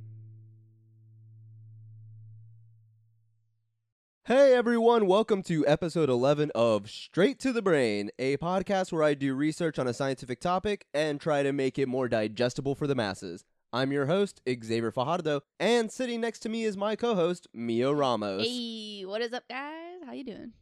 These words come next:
Speaker 1: And our research topic for today is electricity.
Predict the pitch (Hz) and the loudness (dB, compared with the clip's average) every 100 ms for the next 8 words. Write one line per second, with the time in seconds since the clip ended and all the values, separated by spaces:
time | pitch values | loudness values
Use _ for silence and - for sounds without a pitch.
0 | _ - 139 143 - 143 156 151 165 214 | _ -6 -4 -2 0 2 2 0 -2 -6
1 | - 208 - 190 185 196 - 175 147 160 | -2 -2 -2 -2 -2 -4 -4 -4 -4 -2
2 | 202 262 226 160 170 190 190 - 190 214 | 2 2 2 2 4 2 0 -4 -4 -2
3 | 202 208 214 _ - 151 123 101 98 98 | 0 0 0 _ 0 2 2 0 0 0